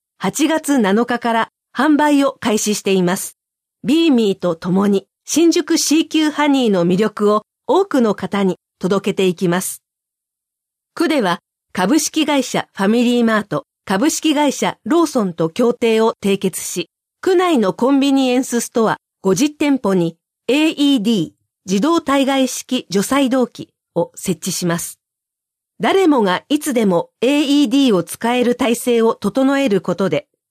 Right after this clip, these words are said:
身近な場所から命を守る備えを進めています。設置店舗には緊急時の目印となるエーイーディーのステッカーが掲示されていますので、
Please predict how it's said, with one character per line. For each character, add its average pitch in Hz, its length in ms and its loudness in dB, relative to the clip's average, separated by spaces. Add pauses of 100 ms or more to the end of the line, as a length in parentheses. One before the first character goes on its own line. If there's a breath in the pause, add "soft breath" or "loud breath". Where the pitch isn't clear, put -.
身 196 140 -2
近 302 240 0
な 311 140 2
場 277 100 0
所 294 160 -2
か 277 140 -2
ら 269 260 -4
命 339 420 0
を 214 140 2
守 196 360 2
る 180 40 0
備 233 460 0
え 214 40 0
を 156 120 -2 (160)
進 196 320 -4
め 190 100 0
て 185 120 -2
い 170 120 0
ま 156 160 -2
す。 - 220 -12 (480)
設 - 340 -2
置 330 60 -4
店 359 180 2
舗 226 160 -2
に 196 160 2
は 156 160 -2 (180)
緊 320 220 2
急 320 220 2
時 226 120 -2
の 190 140 2
目 190 140 2
印 262 360 0
と 180 120 -2
な 180 160 0
る - 180 -6 (260)
エ 320 200 2
ー - 0 -
イ - 40 -2 (220)
ー 262 40 -2
デ 294 60 2
ィ 311 120 2
ー - 20 4
の 190 140 2
ス - 100 -6
テ 311 120 -2
ッ 330 120 -4
カ 220 200 0
ー - 20 0
が 160 140 -2
掲 247 240 0
示 233 120 -2
さ 226 140 -2
れ 226 100 0
て 226 120 -2
い 220 100 2
ま 214 120 0
す - 140 -4
の 175 160 2
で、 160 200 -2